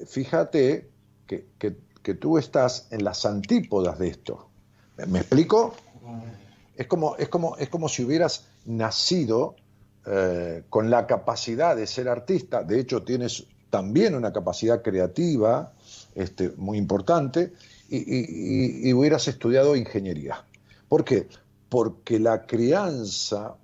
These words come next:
puede potenciar la, las capacidades que uno trae a esta vida, que se llama sano potencial de desarrollo, o puede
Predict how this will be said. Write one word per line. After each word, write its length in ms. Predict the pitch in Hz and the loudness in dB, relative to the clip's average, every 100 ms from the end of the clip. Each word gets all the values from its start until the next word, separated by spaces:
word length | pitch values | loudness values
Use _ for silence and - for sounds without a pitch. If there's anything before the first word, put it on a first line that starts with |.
| - | -4
puede 500 | 123 113 92 87 - _ _ - | 2 2 2 -4 -8 _ _ -2
potenciar 1120 | 123 120 123 107 104 - 170 220 202 139 95 65 - _ _ _ _ _ _ _ _ _ _ - | -2 0 -2 -2 -4 -4 -2 0 0 0 -2 -6 -16 _ _ _ _ _ _ _ _ _ _ -8
la, 280 | 101 85 - 113 | -6 -6 -6 -6
las 160 | 107 | -6
capacidades 840 | - 107 - 101 - 101 175 151 - | -2 -2 -2 -4 -4 0 2 2 -2
que 100 | 117 | -6
uno 180 | 110 95 | -6 -4
trae 200 | 120 113 | -2 0
a 20 | |
esta 180 | - 104 | 0 0
vida, 300 | 156 143 90 | 2 0 0
que 80 | 113 | -4
se 160 | 117 | -2
llama 440 | 104 151 156 - - - | 0 0 -2 -6 -12 -8
sano 1120 | - - - 170 160 175 175 170 156 135 92 | -4 -2 0 2 2 0 -2 -4 -4 -6 -2
potencial 800 | 113 - 107 107 - 151 151 113 | -4 -2 -4 -4 -2 2 2 2
de 100 | 104 | -2
desarrollo, 880 | 98 - 127 143 98 - 113 127 - - - - | -2 -4 -2 0 -2 -2 -4 -4 -12 -20 -20 0
o 220 | 107 92 | 0 0
puede 540 | 120 143 120 101 85 | 2 4 6 4 0